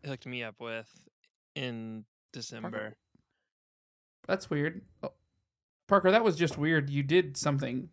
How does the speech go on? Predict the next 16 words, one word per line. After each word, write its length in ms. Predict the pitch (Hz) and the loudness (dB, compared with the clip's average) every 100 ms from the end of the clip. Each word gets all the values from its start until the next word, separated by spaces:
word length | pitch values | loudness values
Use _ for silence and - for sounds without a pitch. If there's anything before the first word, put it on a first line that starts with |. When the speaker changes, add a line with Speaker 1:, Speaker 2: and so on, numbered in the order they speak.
| _ - | _ -6
Speaker 2:
that 140 | 127 | -2
I 80 | 127 | -2
didn't 220 | 127 123 | -2 -4
like. 280 | 117 113 - _ _ _ _ _ _ - | -4 -6 -10 _ _ _ _ _ _ -6
You 140 | 156 | -4
took 280 | 143 196 208 | 0 0 0
the 140 | 156 143 | -2 -6
cup 460 | - - 180 180 - | -6 -4 -4 -4 -14
filled 220 | - 160 143 | -2 0 0
with 200 | 139 - | -2 -4
coffee 720 | - 160 170 - 131 123 135 _ _ _ _ _ _ _ _ _ 151 | -4 0 0 0 -4 -6 -8 _ _ _ _ _ _ _ _ _ -2
and 180 | 143 | 0
you 120 | 143 135 | -2 -4
sipped 520 | - - 180 180 143 | -4 0 0 0 -4
it 260 | 117 - - _ _ _ _ _ _ _ _ _ | -4 -4 -14 _ _ _ _ _ _ _ _ _
away 760 | 143 120 127 135 135 107 - | -6 -4 0 2 2 0 -6